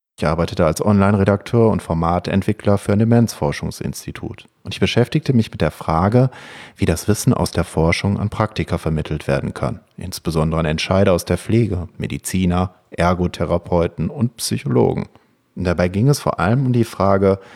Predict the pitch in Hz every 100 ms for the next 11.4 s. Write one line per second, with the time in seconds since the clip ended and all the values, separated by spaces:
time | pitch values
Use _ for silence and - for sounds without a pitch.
0 | - - 92 90 85 - 87 90 - 95
1 | 90 - 73 - 85 73 - - _ _
2 | _ _ _ 95 80 - 78 90 85 -
3 | 87 98 107 - 85 - 87 90 113 -
4 | - - 110 117 92 - - 110 - -
5 | 87 - - 82 98 110 78 71 - -
6 | _ _ _ _ - - 104 135 135 101
7 | 98 123 151 104 92 - - 98 120 98
8 | 90 - 90 92 - 80 80 101 139 -
9 | 127 120 127 117 113 110 - - 87 -
10 | 87 - 92 107 113 90 87 82 78 80
11 | 78 90 98